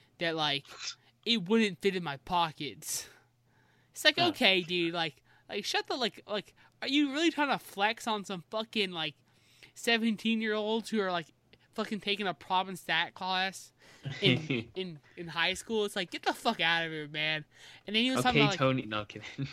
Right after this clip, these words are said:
Speaker 2: <laughs>
Speaker 1: and then he was talking about, like, how he was in Mensa, which is, like, like, a group for, like, people with high I Q.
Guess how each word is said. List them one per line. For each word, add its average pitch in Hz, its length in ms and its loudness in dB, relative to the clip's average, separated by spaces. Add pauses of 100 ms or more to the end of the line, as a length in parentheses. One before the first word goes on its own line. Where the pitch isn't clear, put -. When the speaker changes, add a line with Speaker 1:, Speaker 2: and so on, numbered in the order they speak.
Speaker 2:
<laughs> - 220 -20
Speaker 1:
and 214 140 -4
then 240 100 0
he 277 60 0
was 247 140 -4
talking 226 200 -6
about, 208 120 -4
like, 185 140 -6
how 185 200 -2
he 185 140 -4
was 185 160 -2
in 156 220 -6
Mensa, 185 580 -6 (1120)
which 170 200 -8
is, 170 140 -6
like, 165 220 2
like, 160 220 -6
a 147 60 -8
group 165 380 -4
for, 170 80 -6
like, 143 220 -6
people 165 320 -6
with 147 100 -8
high 147 320 -2
I 143 160 -2
Q. 143 580 -6